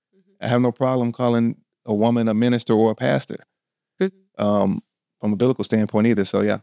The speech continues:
Speaker 2: that's my thoughts on it.
Speaker 1: Mm. It's interesting because a lot of people will y-, will, like, s-, and they're, you know, it's a conversation piece, but when you start talking about, like, the gift of something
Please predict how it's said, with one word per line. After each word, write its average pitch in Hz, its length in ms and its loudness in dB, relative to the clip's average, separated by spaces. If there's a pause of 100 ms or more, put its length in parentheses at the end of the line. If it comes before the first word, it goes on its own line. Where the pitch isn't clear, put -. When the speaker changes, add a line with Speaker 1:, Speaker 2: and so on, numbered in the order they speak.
Speaker 2:
that's 104 160 -10
my 95 100 0
thoughts - 260 -2
on - 80 -2
it. - 60 -8 (880)
Speaker 1:
Mm. 196 420 0 (140)
It's 285 120 -2
interesting 285 500 2
because 208 220 0
a 180 60 2
lot 180 180 2
of 208 100 -4
people 175 340 0
will 165 140 4
y-, 160 180 0 (320)
will, 175 180 0
like, 151 300 2
s-, - 260 -18 (300)
and 220 180 4
they're, 208 240 2 (120)
you 220 140 2
know, 202 340 0 (1000)
it's - 180 -2 (100)
a 185 80 2
conversation 160 960 0 (320)
piece, 160 500 -4
but 202 240 0
when 185 140 2
you 175 160 2
start 160 200 0
talking 170 280 0
about, 151 220 0
like, 160 180 0
the 160 100 -2
gift - 720 -2
of 208 160 0
something 214 560 0